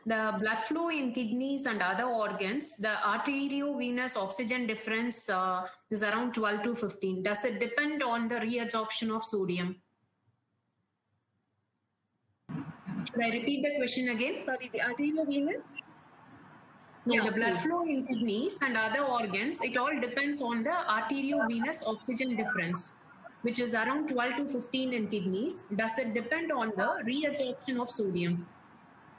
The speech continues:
Speaker 2: No,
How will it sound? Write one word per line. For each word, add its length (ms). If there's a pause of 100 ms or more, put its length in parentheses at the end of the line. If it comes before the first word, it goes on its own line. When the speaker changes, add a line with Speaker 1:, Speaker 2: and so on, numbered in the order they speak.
(4000)
Speaker 2:
No, 100